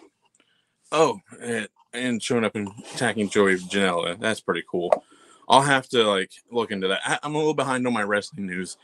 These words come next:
this week, so, and, um, so that's cool. I got one of the,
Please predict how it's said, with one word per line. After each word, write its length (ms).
this 240
week, 340
so, 400
and, 560
um, 440
so 200
that's 360
cool. 420
I 100
got 320
one 260
of 80
the, 100